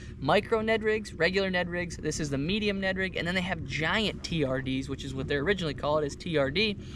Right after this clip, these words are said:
because they were, worked so well with the original small size that they had to come out with all of the different sizes, which is why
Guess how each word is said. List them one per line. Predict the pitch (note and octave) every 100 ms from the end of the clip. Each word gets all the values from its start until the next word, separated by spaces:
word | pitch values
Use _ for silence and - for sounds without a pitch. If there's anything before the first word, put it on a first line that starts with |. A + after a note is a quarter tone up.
| - - - - - -
because | G#3+ - G#3+ F#3+
they | G3+
were, | F#3+ F#3
worked | G3 G3+ -
so | - - G3 G3+ A3+
well | A#3+ G3+ A3 D3 C#3+
with | B2 D3
the | D#3+ D3
original | C3+ F#3+ G3+ F#3
small | - G3+ B3
size | B3+ B3 B3 - - -
that | F#3
they | G#3
had | G#3 A#3
to |
come | B3+ A3
out | G3 G3
with | D#3+ -
all | D3+ F#3+
of | E3+
the |
different | E3 D3 D#3 D#3 C#3+
sizes, | - C3+ C3+ C3+
which | C#3+ -
is | D3
why | D3+ G3+ A3+